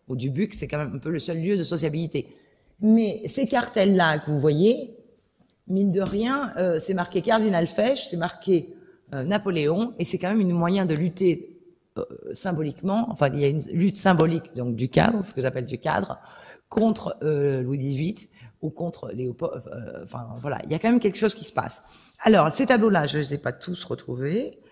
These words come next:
Et donc, ce qui est intéressant aussi, c'est que du vivant du cardinal Fesch, dès les années dix-huit cent vingt, euh, dans les guides américains, en tout cas dans la presse américaine, on parle de ces tableaux offerts par le cardinal Fesch,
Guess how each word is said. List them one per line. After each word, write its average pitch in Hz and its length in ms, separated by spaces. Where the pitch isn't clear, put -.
Et 226 140
donc, 196 220
ce - 120
qui 262 100
est 233 80
intéressant 202 420
aussi, 247 200
c'est 196 160
que - 160
du 156 100
vivant 208 360
du 190 100
cardinal 165 300
Fesch, 185 260
dès 240 200
les 226 200
années 170 320
dix-huit 143 320
cent 143 320
vingt, 180 480
euh, 151 400
dans 143 160
les 143 140
guides 175 260
américains, 170 580
en 240 100
tout - 100
cas 143 80
dans 139 100
la 131 120
presse - 260
américaine, 151 460
on 208 100
parle 220 300
de 175 40
ces 160 120
tableaux 160 340
offerts 208 380
par 175 120
le 160 80
cardinal 170 400
Fesch, - 260